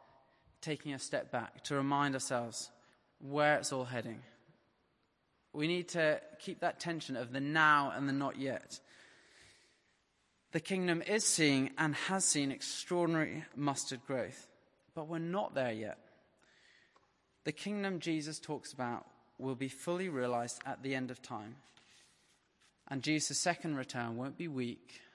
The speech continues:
or insignificant. He'll come on clouds and all will know. And in this kingdom,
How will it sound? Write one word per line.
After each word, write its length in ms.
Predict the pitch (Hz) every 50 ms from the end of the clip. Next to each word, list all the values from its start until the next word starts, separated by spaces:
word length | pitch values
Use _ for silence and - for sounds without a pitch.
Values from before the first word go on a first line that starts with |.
| - - _
or 120 | 127 120
insignificant. 880 | 120 120 117 - - 127 120 113 110 - - - 110 - - - - - _ _ _ _ _ _ _ _ _ _ _ _ _ _ _ _ _ _ _ _ -
He'll 80 | 135
come 200 | - - 160 156
on 100 | 156 160
clouds 720 | - - - 143 123 120 117 120 135 143 - - - - - - - _
and 140 | - 120 123 -
all 260 | - 160 156 165 170 151
will 160 | 139 123 113
know. 240 | 113 113 117 117 127 160 - - - - - _ _ _ _ _ _ _ _ _ _ _ _ _ _ _ _ _ _ _ _ _ -
And 80 | 131 135
in 100 | 135 139
this 160 | 156 170 -
kingdom, 480 | - - 147 131 123 127 123 120 113